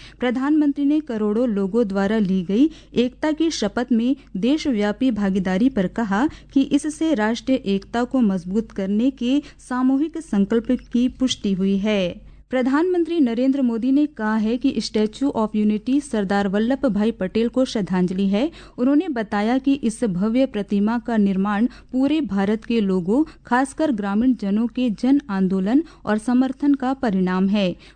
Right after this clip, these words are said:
मोदी ने आम लोगों से केवड़िया जाकर प्रतिमा की भव्यता का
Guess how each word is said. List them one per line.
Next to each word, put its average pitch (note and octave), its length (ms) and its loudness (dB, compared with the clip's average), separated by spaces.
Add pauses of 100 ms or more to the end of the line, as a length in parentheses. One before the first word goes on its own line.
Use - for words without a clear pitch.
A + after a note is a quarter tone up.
मोदी B3 280 2
ने D#4 260 4
आम G3+ 220 0
लोगों F#3+ 280 0
से B3+ 240 0 (220)
केवड़िया B3+ 460 2
जाकर G#3+ 400 -2
प्रतिमा G#3 500 0
की B3 200 -4
भव्यता F#3+ 500 0
का B3 240 0